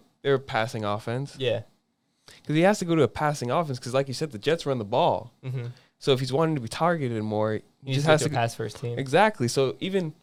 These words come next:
Speaker 1: even Green Bay,
Speaker 2: Mm-hmm.
Speaker 1: the Packers would be a good option as well because Aaron Rodgers needs a quarterback.
Speaker 2: Are you wi-, wide receiver?
Speaker 1: I mean, that's why I'm sorry. Sorry, Aaron Rodgers is the quarterback
Speaker 2: He needs a wide receiver.
Speaker 1: that needs the ri-,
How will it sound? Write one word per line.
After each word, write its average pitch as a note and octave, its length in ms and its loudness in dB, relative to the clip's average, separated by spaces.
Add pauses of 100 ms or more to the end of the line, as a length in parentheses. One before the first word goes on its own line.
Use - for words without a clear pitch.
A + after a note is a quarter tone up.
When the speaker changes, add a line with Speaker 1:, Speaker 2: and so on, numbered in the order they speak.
(160)
Speaker 1:
even D3+ 360 0
Green C3+ 200 6
Bay, C#3+ 380 4 (200)
Speaker 2:
Mm-hmm. B2+ 240 -6 (340)
Speaker 1:
the A#2+ 60 -18
Packers D3 380 2
would A#2 100 2
be A2+ 120 4
a G#2 40 4
good G#2+ 160 4
option G#2+ 320 4
as G#2 80 0
well C3 380 2 (340)
because C3 160 2
Aaron D#3 240 10
Rodgers C#3+ 320 6
needs D3+ 200 2
a A#2+ 60 2
quarterback. C#3 580 -2 (100)
Speaker 2:
Are A#2+ 60 -8
you A2+ 100 -4
wi-, A2+ 200 -2
wide A#2 160 4
receiver? A2 340 -6 (140)
Speaker 1:
I C3 80 2
mean, C#3 180 2
that's D#3+ 180 4
why D#3 80 2
I'm C#3 120 2
sorry. B2+ 320 2
Sorry, G#2 300 0
Aaron C#3 200 4
Rodgers C3+ 320 6
is F#3+ 260 4
the E3 100 4
quarterback A#2 520 4
Speaker 2:
He C3+ 40 -2
needs C3 180 2
a B2 40 0
wide A#2+ 180 6
receiver. C#3 240 2
Speaker 1:
that D3+ 140 6
needs D#3 440 0
the C#3+ 100 6
ri-, C3+ 300 6